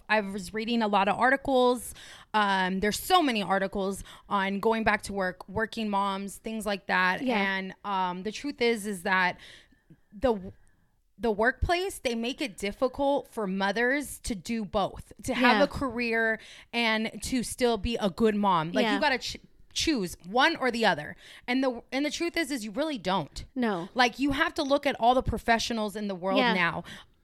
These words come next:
Speaker 1: There, a lot of, a lot, a lot of women are waiting later in their life because they are in that same mindset, and then they're having children, and they're more happier once they have their kid. Because at the end of the day, yes, are you getting torn? But now you have a reason.
Speaker 2: Yeah.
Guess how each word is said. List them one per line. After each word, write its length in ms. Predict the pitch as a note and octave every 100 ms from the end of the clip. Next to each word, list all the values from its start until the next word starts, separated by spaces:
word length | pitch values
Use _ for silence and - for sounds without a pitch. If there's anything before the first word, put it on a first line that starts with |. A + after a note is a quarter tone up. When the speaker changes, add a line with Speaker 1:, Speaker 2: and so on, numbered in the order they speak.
| -
Speaker 1:
There, 240 | G3 B3+ B3+
a 60 |
lot 240 | A3+ G#3+ B3+
of, 80 | A3 -
a 100 | G#3+
lot, 380 | G3 F#3+ G#3+ A#3
a 80 | G3
lot 300 | F#3 G3+ A3
of 180 | G#3 F3+
women 320 | G#3+ A3+ A3
are 80 | G3
waiting 300 | F#3+ D4 C#4+
later 260 | B3+ D4+ E4+
in 80 | E4
their 120 | C4+
life 240 | B3 C#4+ C#4+
because 220 | C4 B3+
they 180 | G#3+ -
are 100 | A#3+
in 120 | B3
that 180 | C4 G#3
same 220 | - A#3+
mindset, 480 | A3 G#3+ A#3+ - C4 -
and 160 | A3+ A#3+
then 80 | B3
they're 100 | A#3+
having 280 | B3 A#3
children, 340 | G#3 A#3+ B3+ C4
and 140 | A#3+
they're 100 | A3+
more 280 | A3+ A3+ A#3+
happier 500 | - B3+ D4 A3+ A3+
once 240 | G#3 A3+ G#3+
they 80 |
have 180 | A3+ A3
their 120 | G#3 G3
kid. 320 | - - E3+ - - -
Because 240 | C#4+ D#4+
at 140 | C#4+ -
the 60 |
end 100 | D4+
of 60 | E4+
the 60 | C#4+
day, 120 | C#4
yes, 400 | A#3 G3 A#3+ -
are 80 | A3+
you 160 | G#3+
getting 300 | G#3 B3 B3+
torn? 420 | A3 A#3 A3+ C4+ D#4+
But 160 | A#3+
now 360 | A#3 A#3 D4+ D#4
you 180 | A#3+ A3+
have 180 | C4+
a 80 | A#3
reason. 560 | F3 B3+ D4 F3 D#3+ E3 - _ _ _
Speaker 2:
Yeah. 320 | - B3 A3+